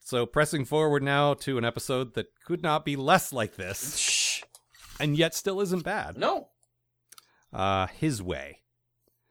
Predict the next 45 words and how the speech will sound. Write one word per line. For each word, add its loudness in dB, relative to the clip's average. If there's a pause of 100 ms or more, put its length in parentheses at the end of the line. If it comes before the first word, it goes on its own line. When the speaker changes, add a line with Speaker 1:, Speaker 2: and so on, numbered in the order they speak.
(380)
Speaker 1:
So, 4
the 2
Cuckoo 4
Charlies 6
of -6
Deep 2
Space 2
Nine 4
groove 4
on 6
over 6
to 2
Projectorsville 4
to 0
lay 4
their 2
dimmers 4
on 4
a 4
ring-a-ding 6
new 4
program 4
cooked 2
up 4
by 4
their 0
pally, 6
the -4
s-, -6 (160)
station's -2
Chief -4
Croker. 0 (800)
Which -6
is 0
to -6
say, 4
Doctor 4
Bashir 0
apparently -2
saw -4
Swingers 0
at -4
movie 0
night -2
recently, -8